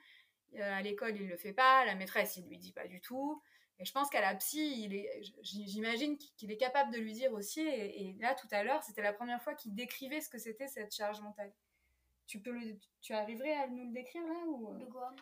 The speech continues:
Speaker 1: bah, ce que tu as dit sur ta charge mentale, ce que tu as écrit là.
Speaker 2: Ah oui. Bah, il y a d'abord, d'abord, il y avait les efforts que, bah, là, du coup, on l'a dit. Après, il y avait les problèmes de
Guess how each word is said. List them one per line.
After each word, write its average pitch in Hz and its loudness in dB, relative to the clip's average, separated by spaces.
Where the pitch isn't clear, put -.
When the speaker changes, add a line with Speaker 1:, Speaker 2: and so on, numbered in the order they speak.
Speaker 1:
bah, 214 2
ce 208 -2
que 233 -12
tu 226 -8
as 220 -4
dit 262 -8
sur 220 -8
ta 214 -6
charge 214 -8
mentale, 214 -10
ce - -20
que 202 -20
tu 214 -12
as 208 -6
écrit 214 -14
là. 196 -10
Speaker 2:
Ah 359 6
oui. 392 4
Bah, 226 -10
il 240 -8
y 247 -2
a 247 -2
d'abord, 262 -6
d'abord, 262 -4
il 285 -2
y 254 -2
avait 240 -6
les 233 -10
efforts - -14
que, - -20
bah, 220 -6
là, 247 -2
du 233 -10
coup, 262 -12
on 262 -6
l'a 233 -8
dit. 285 -6
Après, 247 -2
il 339 2
y 302 6
avait 262 -2
les 247 -8
problèmes 254 -16
de 233 -12